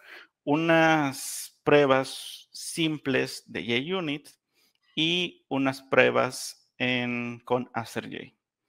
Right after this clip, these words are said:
Entonces, aquí en esta prueba van a ver, por ejemplo, aquí tengo un conjunto de pruebas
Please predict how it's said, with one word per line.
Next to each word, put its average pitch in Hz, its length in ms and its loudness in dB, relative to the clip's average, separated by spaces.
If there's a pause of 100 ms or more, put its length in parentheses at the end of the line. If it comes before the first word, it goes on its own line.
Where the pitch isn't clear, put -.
(460)
Entonces, - 600 -8 (180)
aquí - 280 -6
en 165 100 -2
esta 165 320 -4
prueba 135 480 0 (800)
van 117 220 -8
a 117 80 -2
ver, 123 260 -4
por 120 100 -6
ejemplo, 120 560 -8 (960)
aquí 135 240 -10
tengo 165 260 0
un 175 80 -2
conjunto 151 440 -4
de 165 80 0
pruebas 151 680 -2